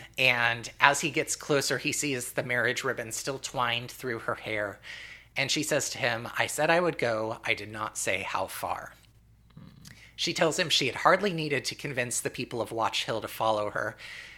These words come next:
And she's so jazzed that they did, because even Queen Tenobia of Saldea had never led men into battle, and she'll be so jealous. <laughs>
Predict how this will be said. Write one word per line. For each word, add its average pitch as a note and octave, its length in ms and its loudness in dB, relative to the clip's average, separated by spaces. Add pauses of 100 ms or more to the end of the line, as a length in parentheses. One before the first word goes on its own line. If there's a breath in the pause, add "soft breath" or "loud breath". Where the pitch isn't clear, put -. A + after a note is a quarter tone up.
(120)
And A#2 360 2
she's - 180 0
so D#3 180 6
jazzed A#2+ 640 6
that B2+ 120 -2
they G#2+ 160 -4
did, A2 380 2
because A2+ 560 2
even F3+ 300 4
Queen D3 300 0
Tenobia A#2 720 2
of B2 100 2
Saldea A#2 540 4
had A#2 260 0
never A2+ 380 2
led G#2+ 280 0
men G#2 200 -2
into G#2 220 -8
battle, G2+ 400 -2
and - 120 -6
she'll - 140 0
be - 220 -10
so - 340 6
jealous. - 640 0
<laughs> - 60 -20